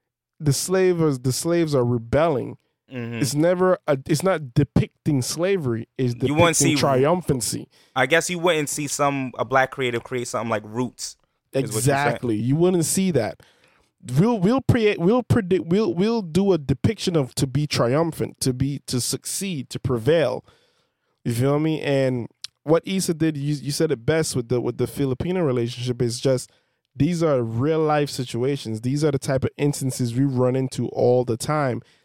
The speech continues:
Speaker 1: that kinda gets overlooked because people, it's become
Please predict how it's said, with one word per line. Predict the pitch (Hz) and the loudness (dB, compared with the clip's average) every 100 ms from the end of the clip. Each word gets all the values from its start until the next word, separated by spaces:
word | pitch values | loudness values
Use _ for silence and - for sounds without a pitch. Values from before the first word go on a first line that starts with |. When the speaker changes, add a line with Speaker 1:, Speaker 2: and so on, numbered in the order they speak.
| - | -4
Speaker 1:
that | 127 - | -2 0
kinda | 160 156 143 | 0 0 2
gets | 135 - | 0 0
overlooked | 143 135 120 131 107 - | -2 2 2 4 2 0
because | 120 - 127 117 | -4 0 0 0
people, | - 139 139 135 - | -2 0 2 0 0
it's | - 127 | -4 -2
become | 131 - 151 143 123 | -2 -2 -2 -2 -4